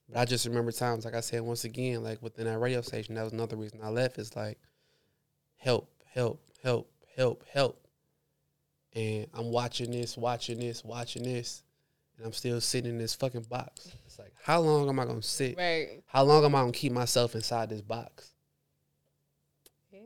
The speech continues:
Speaker 1: You know, I'm watching just, goddamn, I gotta scroll to see what's going on. But I remember that play, but I'm still sitting inside this box. So,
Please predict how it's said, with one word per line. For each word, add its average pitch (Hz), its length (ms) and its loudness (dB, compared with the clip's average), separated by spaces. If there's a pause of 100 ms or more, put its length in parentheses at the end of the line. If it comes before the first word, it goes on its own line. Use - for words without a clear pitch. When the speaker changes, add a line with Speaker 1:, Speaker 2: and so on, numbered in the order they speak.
Speaker 1:
You 123 120 -14
know, 127 240 -14
I'm 131 180 -2
watching 127 460 2
just, 127 400 -2 (520)
goddamn, 135 380 2
I 147 60 4
gotta 120 200 2
scroll 139 420 8
to 117 60 2
see 123 200 -2
what's 117 160 -4
going 117 260 2
on. 110 240 0
But 117 100 0
I 131 80 4
remember 131 300 4
that 131 200 4
play, 117 300 0 (120)
but 107 220 -16 (220)
I'm 117 100 -12
still 117 240 -8
sitting 110 240 -6
inside - 340 -12
this 107 140 -10
box. 107 400 -4
So, - 140 -14